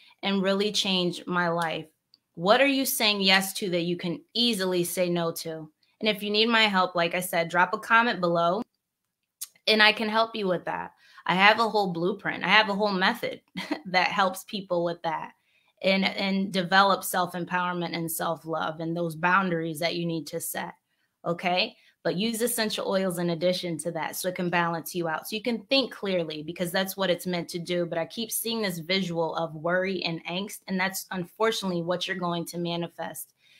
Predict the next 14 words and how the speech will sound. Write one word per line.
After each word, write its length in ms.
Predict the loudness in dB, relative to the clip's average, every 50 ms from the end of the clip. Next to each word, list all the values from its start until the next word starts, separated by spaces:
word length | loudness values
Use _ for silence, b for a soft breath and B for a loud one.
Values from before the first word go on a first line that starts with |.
| b b b
Change 360 | -6 -2 0 0 0 0 2
that 160 | 2 2 2 2
mindset, 720 | 2 0 2 2 0 -2 0 0 2 2 2 0 -2 b b b b b
start 380 | -14 -8 -2 0 0 0 2
writing 340 | 2 2 2 2 0 -2 -2
down 300 | 2 4 6 6 6 4
what 200 | 2 -2 -2 -2
you're 80 | -4 -4
feeling, 380 | -6 -4 -2 0 0 0 0
and 160 | -2 -4 -4
take 240 | -4 -4 -4 -4 -2
steps. 480 | -4 -6 -2 0 0 0 0 -2 -6 -8
It's 180 | -6 -6 -6
time. 540 | -4 0 2 2 4 2 2 0 -4 -6 -8